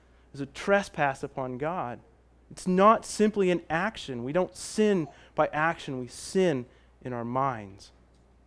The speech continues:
So we must admit with that definition that we are hopeless. We have no remedy in ourselves. It is only by grace that we can even cry for mercy.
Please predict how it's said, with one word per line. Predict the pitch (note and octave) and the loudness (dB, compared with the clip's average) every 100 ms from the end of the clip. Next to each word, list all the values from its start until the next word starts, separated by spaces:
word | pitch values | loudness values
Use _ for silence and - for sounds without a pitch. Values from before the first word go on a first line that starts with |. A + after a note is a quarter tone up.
| _ _ _ _ - | _ _ _ _ -4
So | - F#3+ F3+ - | 4 6 4 0
we | C#3+ C3 D3+ | -12 -8 -2
must | E3+ F#3 - | 0 0 -2
admit | E3 D3 D3+ G3+ - | -10 -6 0 0 0
with | D3 | -2
that | D3 C3+ | -2 -2
definition | D3 C#3 C#3+ D3 - C3+ | -4 -4 -6 -6 -6 -8
that | B2+ | -6
we | C3 | -4
are | B2 - | -6 -4
hopeless. | C3 B2 G#2+ - - - _ _ _ | -6 -6 -12 -16 -20 -20 _ _ _
We | D3 | -10
have | C3 F3+ F3 F3 | -4 6 8 6
no | E3 E3+ E3 | 6 6 6
remedy | D#3+ D#3+ D#3 D3 | 6 4 2 2
in | C#3 | 0
ourselves. | C3+ - D3 C3+ E2+ - _ _ _ _ _ _ _ _ _ | -2 -2 0 0 0 -10 _ _ _ _ _ _ _ _ _
It | C#3 | -8
is | C#3 | 0
only | F3 F3+ E3+ | 4 6 8
by | D#3 | 8
grace | D3 D#3 F3 E3+ - | 8 6 8 8 4
that | D3+ | -4
we | C#3 | -2
can | D#3 | 0
even | D3+ C#3 | 0 0
cry | - D#3+ D#3+ | 2 6 6
for | D3+ C#3+ | 4 0
mercy. | D3 E3 - B2+ | 0 -2 -2 -6